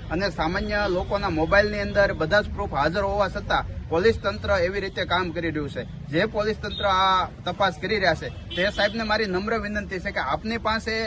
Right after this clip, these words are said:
સમાજને અપેક્ષા હોય છે, લોકોને અપેક્ષા હોય છે. જો આપ આ નિર્ણય યોગ્ય રીતે નહીં લાવો તો પોલીસ તંત્ર ઉપરથી કાલ સામાન્ય જનતાને ભરોસો ઉઠી જાય છે કે ભાઈ જો એક આવા સરપંચના પ્રતિનિધિ તરીકે કામ કરનારો એક માણસ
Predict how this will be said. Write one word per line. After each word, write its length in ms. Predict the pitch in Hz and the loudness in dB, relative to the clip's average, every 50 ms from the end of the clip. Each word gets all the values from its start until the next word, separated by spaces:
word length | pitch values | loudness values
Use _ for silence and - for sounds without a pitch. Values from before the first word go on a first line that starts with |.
| - - - | -4 -6 -6
સમાજને 420 | - 185 196 214 214 196 220 220 196 | -6 -2 0 0 0 0 0 0 0
અપેક્ષા 420 | 170 160 175 226 226 - - 214 | 0 0 0 -2 -2 0 0 0
હોય 160 | 175 165 165 | 2 2 2
છે, 100 | 156 160 | 0 -2
લોકોને 400 | 139 143 175 196 - 240 233 240 | -2 -2 -2 -2 0 0 2 2
અપેક્ષા 420 | 208 190 180 226 226 - - 202 165 | 2 2 2 0 -4 -2 -2 -2 -2
હોય 140 | 151 147 139 | -2 -2 -6
છે. 120 | 127 113 - - - - - - | -8 -12 -12 -14 -16 -8 -2 0
જો 80 | 190 | 0
આપ 300 | - 143 156 185 220 - 220 | 2 4 6 4 6 6 4
આ 240 | 208 208 220 220 | 4 4 4 4
નિર્ણય 320 | 208 202 208 226 226 226 220 | 2 0 0 -2 0 -2 -2
યોગ્ય 340 | 214 202 208 220 202 220 220 | -2 -4 -6 -4 -2 -2 -2
રીતે 240 | 214 220 - 220 185 | -2 -2 -2 -2 -2
નહીં 260 | 175 180 208 233 220 | 0 0 0 2 4
લાવો 320 | 214 202 202 185 165 151 - - - - | 4 4 6 4 2 0 -2 -6 -8 -6
તો 80 | 196 175 | -6 -2
પોલીસ 320 | - 180 185 214 233 220 | 0 2 2 2 2 0
તંત્ર 280 | 233 226 226 226 240 220 | 0 -4 -4 -4 -4 -4
ઉપરથી 400 | 220 - 233 220 - 220 214 214 | -4 -4 -6 -6 -4 -4 -2 2
કાલ 240 | 220 220 220 220 214 - | 4 4 4 4 2 0
સામાન્ય 360 | 196 185 202 220 226 226 208 | 0 0 0 0 -2 -2 -2
જનતાને 420 | 175 185 196 220 220 226 214 220 170 | -2 -2 -2 -2 0 0 0 0 0
ભરોસો 360 | 139 156 170 220 226 220 240 | 2 4 4 4 4 4 2
ઉઠી 280 | 190 175 175 170 170 139 | 0 0 0 -2 -2 -2
જાય 140 | 143 135 131 | -2 -4 -4
છે 120 | - 123 - - - - - | -6 -8 -8 -10 -10 -6 -2
કે 80 | - 185 | 0 4
ભાઈ 280 | 202 214 214 196 165 160 | 6 8 8 6 6 2
જો 80 | 202 | 2
એક 220 | 202 208 226 - 180 | 2 2 2 2 2
આવા 280 | 180 190 214 214 208 | 2 4 4 4 4
સરપંચના 500 | 185 - 185 180 - 233 226 196 214 214 | 2 0 -4 -4 -4 -4 -4 -4 -4 -4
પ્રતિનિધિ 520 | 180 170 175 170 - 220 214 220 202 214 220 | -4 -4 -4 -4 -4 -4 -4 -2 -2 -4 -4
તરીકે 340 | 214 220 220 214 - 214 196 | -4 -4 -6 -4 -4 -4 -2
કામ 280 | - 196 202 220 208 | 0 0 -2 0 -2
કરનારો 360 | - 214 208 214 214 208 208 208 | -4 -6 -4 -4 -2 -2 -2 -2
એક 180 | 196 202 196 - | -2 -4 -4 -4
માણસ 420 | 170 147 151 180 180 208 170 - | -2 2 2 2 2 2 0 -2